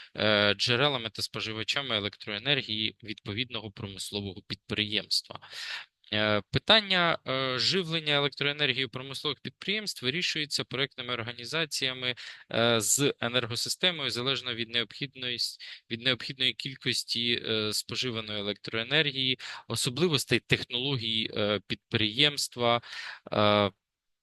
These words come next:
перспективи розвитку електропостачання даного регіону та, е, відповідно, перспективи розвитку електропостачання конкретного підприємства. Ну і ще, насправді, цілої низки факторів, від як-,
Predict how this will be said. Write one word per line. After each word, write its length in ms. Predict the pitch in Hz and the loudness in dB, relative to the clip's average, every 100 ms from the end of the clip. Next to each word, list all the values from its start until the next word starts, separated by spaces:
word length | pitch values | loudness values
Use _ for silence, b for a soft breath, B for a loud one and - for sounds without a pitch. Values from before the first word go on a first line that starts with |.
| _ _ - _ | _ _ -20 _
перспективи 580 | 135 - 135 - 135 123 | 2 4 2 4 4 4
розвитку 760 | 135 117 117 - 120 113 - | 2 0 -2 -2 -6 -8 -4
електропостачання 1120 | 117 117 - 110 - - 120 - 139 135 120 | 0 0 0 -4 -2 -2 -2 0 2 2 0
даного 560 | 104 113 113 107 104 104 | 4 4 4 -2 -4 0
регіону 840 | 107 101 104 101 123 127 117 113 B B B _ 113 | 0 0 -2 -2 -2 -4 -4 -8 B B B _ 6
та, 360 | 113 110 104 104 104 104 | 8 10 8 8 6 6
е, 40 | 101 | 4
відповідно, 580 | 107 - 117 135 123 113 | 0 -6 -4 -2 -4 -4
перспективи 640 | - - 107 - 120 107 | -4 -4 -8 -2 0 0
розвитку 680 | 113 110 104 - - 104 107 | -4 -4 -4 -6 -8 -4 -2
електропостачання 960 | 101 - 104 - - - - 123 117 | -4 -6 -8 -8 -10 -8 -4 -4 -4
конкретного 680 | - 101 - 107 - 98 98 | -6 -10 -2 -2 0 -8 -10
підприємства. 880 | - - - 104 98 87 - - 104 | -12 -6 -2 -2 -2 -2 -4 -4 -8
Ну 60 | 165 | -8
і 40 | 127 | -2
ще, 300 | - 131 117 - | 0 2 0 -2
насправді, 520 | 104 - 113 107 104 | -6 -2 -2 -2 -4
цілої 340 | - 117 107 101 | -4 -4 -4 -6
низки 320 | 101 - 120 | -6 -6 -4
факторів, 480 | - 160 - 110 101 B B B - | -4 -4 -2 -4 -4 B B B -12
від 340 | 104 110 107 | -6 -4 0
як-, 120 | 110 | 0